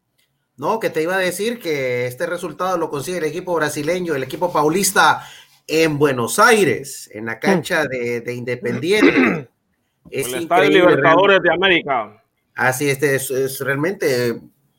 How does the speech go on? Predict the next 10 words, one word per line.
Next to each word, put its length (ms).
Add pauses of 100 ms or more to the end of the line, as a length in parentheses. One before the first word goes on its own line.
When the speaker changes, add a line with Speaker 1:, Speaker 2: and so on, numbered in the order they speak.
(160)
Speaker 1:
bueno, 360
cualquiera 320
diría 280
que 100
en 100
un 100
partido 420
donde 280
está 180
involucrado 960